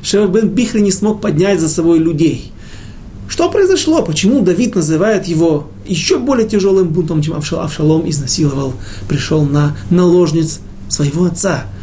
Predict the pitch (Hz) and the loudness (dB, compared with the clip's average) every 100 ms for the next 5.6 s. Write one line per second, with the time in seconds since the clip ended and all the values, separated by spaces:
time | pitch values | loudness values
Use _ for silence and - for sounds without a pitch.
0 | - - - 139 139 131 - - - - | -14 -8 -4 -2 -2 -4 -6 -12 -12 -2
1 | 151 160 214 147 131 - - - - 160 | 2 4 4 2 0 -6 -12 -12 -6 -4
2 | - 156 170 175 175 180 175 156 190 190 | -2 2 4 4 2 2 2 4 4 4
3 | 180 180 185 185 185 180 165 185 175 220 | 2 2 2 2 2 2 2 2 0 -4
4 | 262 196 190 185 175 175 170 165 180 185 | -2 0 2 0 -2 -2 0 0 0 0
5 | 170 170 180 160 123 98 | 2 2 2 0 -2 -6